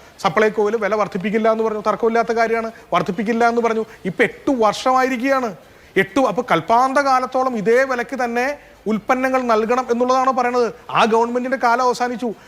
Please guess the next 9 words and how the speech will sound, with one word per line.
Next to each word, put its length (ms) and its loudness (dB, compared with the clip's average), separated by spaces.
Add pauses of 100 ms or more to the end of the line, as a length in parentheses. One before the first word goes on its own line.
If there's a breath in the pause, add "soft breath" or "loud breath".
(100)
ആ 120 4
ഗവൺമെന്റിന്റെ 460 -2
കാലം 200 0
അവസാനിച്ച് 420 -4
രണ്ടാം 380 0
ഗവൺമെന്റ് 340 -2
മൂന്ന് 320 -2
വർഷത്തിലേക്ക് 480 -2
എത്തുകയാണ്. 460 -2